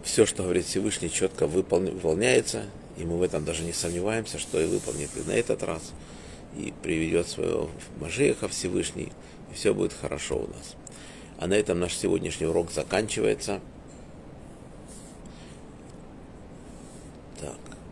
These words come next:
урок был дан за поднятие души Павел бен Ефим, Владимир бен Григорий, Хая Малка бат Йосиф, Самуил бен Герш, Мира бат Авраам, Роза бат Михаэль, памяти Ури бен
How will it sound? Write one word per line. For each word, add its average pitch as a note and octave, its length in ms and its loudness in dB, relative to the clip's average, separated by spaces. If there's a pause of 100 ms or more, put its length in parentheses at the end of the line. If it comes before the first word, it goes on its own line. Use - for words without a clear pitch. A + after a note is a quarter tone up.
(180)
урок G2+ 320 8
был F2+ 240 4
дан E2 340 2 (1700)
за F#2 200 4
поднятие G2 500 4
души F2+ 320 4
Павел E2 340 6
бен D#2+ 260 -4
Ефим, B2+ 480 2 (260)
Владимир F#2+ 420 4
бен E2 180 0
Григорий, E2 540 4
Хая - 160 4
Малка D#2+ 320 0
бат C#2+ 160 -6
Йосиф, G#2+ 340 4
Самуил F2+ 340 2
бен D#2 320 -2
Герш, A2 380 2
Мира F#2 240 2
бат C#2 180 -6
Авраам, F#2+ 360 0
Роза F2 300 0
бат D#2 180 -6
Михаэль, G2+ 440 4 (680)
памяти F#2 480 4
Ури E2 200 0
бен D#2+ 200 0